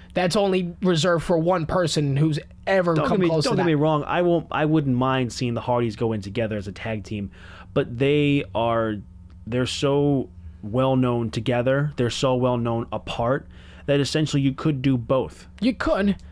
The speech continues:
Speaker 1: I just don't know if they're going to because, again, Matt Hardy had a lot of single success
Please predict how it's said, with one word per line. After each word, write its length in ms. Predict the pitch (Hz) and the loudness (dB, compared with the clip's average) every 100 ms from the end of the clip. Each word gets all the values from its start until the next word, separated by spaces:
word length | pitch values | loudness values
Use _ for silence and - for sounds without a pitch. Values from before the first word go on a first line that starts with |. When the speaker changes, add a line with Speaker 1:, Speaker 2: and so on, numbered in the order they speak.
| - | -4
Speaker 1:
I 80 | 220 | -2
just 200 | 165 160 | 0 2
don't 200 | 202 202 | 0 0
know 120 | 208 | 0
if 80 | 175 | 0
they're 100 | 185 | 0
going 300 | 151 190 196 165 | 2 2 2 2
to 120 | 160 | 0
because, 480 | 156 - 190 165 - - - - | 0 0 0 0 -6 -14 -8 -2
again, 420 | 185 220 190 160 | 0 2 2 0
Matt 220 | 180 196 | 0 2
Hardy 300 | 160 185 180 | 2 2 2
had 160 | 151 165 | 2 2
a 80 | 156 | 2
lot 220 | 156 170 | 2 2
of 60 | 160 | 0
single 320 | - 220 208 | 0 2 2
success 580 | 202 165 - 147 135 | 0 -2 0 -2 -2